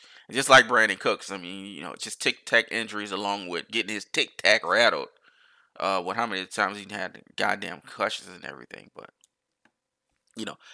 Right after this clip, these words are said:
Chad Hansen, which, which is this cat's name. Th-, so this dude's not throwing it to anybody, you know, and not, you know,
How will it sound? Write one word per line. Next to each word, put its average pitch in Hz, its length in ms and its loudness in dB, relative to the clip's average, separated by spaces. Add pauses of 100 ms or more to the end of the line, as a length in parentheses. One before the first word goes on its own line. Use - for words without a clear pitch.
(100)
Chad 135 260 10
Hansen, 95 520 -2
which, 104 180 -8
which 92 220 -10
is 95 100 -10
this - 140 -10
cat's 95 300 -6
name. - 180 -20 (400)
Th-, - 140 -20
so - 140 2
this 139 220 -2
dude's 139 300 -4
not 123 260 2
throwing 127 300 0
it 113 80 -8
to - 120 -6
anybody, 76 640 -6 (120)
you 101 160 -6
know, 82 240 -4 (380)
and 104 360 0 (540)
not, 135 320 6
you 147 140 -2
know, 117 220 0